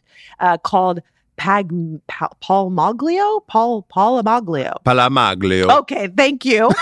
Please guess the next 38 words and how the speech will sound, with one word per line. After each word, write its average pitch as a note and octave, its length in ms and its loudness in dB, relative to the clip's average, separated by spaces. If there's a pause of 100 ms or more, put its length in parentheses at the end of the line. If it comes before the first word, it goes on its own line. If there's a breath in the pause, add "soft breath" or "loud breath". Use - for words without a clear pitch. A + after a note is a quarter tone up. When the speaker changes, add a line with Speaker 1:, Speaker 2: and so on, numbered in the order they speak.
(140)
Speaker 1:
<laughs> - 240 0
Fucking A3 300 2 (120)
show B3 180 2
off. A3 400 2
We C4+ 120 -2
know D4+ 200 2
you D#4+ 200 2
on C#4 260 2
day C4 360 0
eight C#4+ 260 2
hundred D4+ 380 2
of C#4 80 0
Duolingo. B3+ 920 2
Speaker 2:
<laughs> - 60 -14
Are C#4+ 160 4
you? D4+ 220 0 (200)
Wait, A#3 200 2
I F#3+ 120 2 (120)
am A3+ 200 2
though. G3 80 4
I'm G3+ 200 2
on A3 140 4
day A3+ 260 0
eighty-two, A#3 600 2
my A#3 200 2
Spanish. A3 380 0
Speaker 1:
Listen, D4 320 0
bitch, F4+ 240 2
we A4 120 2
were C#4+ 100 2
laying A#3+ 220 4
on C4 100 4
the A#3+ 80 2
beach. A#3 300 -2
Dylan's D4 300 2
like, E4 120 2
"My F#4 200 2
Duolingo, F4+ 880 2